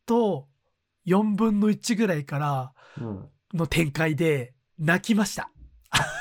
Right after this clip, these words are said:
Speaker 2: <laughs> 泣くんだ。
Speaker 1: もうね、
Speaker 2: うん。
Speaker 1: しかもなんだろう、あの、悲しいとかじゃなくて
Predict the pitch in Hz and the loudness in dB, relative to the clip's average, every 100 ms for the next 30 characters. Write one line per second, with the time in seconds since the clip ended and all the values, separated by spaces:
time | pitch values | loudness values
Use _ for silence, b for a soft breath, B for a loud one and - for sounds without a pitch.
0 | 880 - - 370 240 277 240 - - 135 | -12 -14 -6 -6 -6 -10 -10 -8 2 6
1 | 190 170 165 147 117 92 - - _ _ | 6 6 6 6 4 -2 -6 -14 _ _
2 | _ _ _ 110 90 92 - 220 196 233 | _ _ _ -12 -8 -2 2 4 4 2
3 | 180 151 - - - 175 156 151 139 - | 2 -2 -4 -8 -4 -2 -2 -4 -4 0
4 | 208 330 349 - 427 403 247 190 170 208 | 0 2 0 -4 -6 -2 0 0 -4 -2
5 | - - - 180 165 | -4 -4 -4 0 0